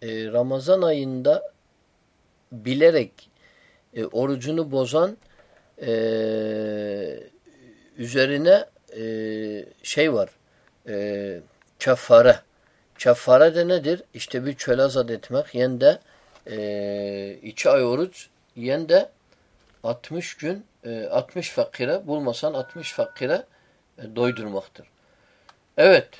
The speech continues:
E, diyor ki, "Ben de orucumu bozdum bilerek, yani azalttım, gittim orucumu bozdum.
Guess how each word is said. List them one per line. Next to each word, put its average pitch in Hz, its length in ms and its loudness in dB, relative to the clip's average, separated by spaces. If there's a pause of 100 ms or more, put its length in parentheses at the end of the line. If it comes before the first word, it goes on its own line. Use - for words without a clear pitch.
(800)
E, 123 240 -6
diyor 180 180 0
ki, 170 220 -6
"Ben 190 200 8
de 180 100 6
orucumu 165 640 -2
bozdum 147 640 -4
bilerek, 127 600 0
yani 107 400 -6
azalttım, 143 800 4
gittim 143 340 -10
orucumu 127 480 -4
bozdum. 110 440 -8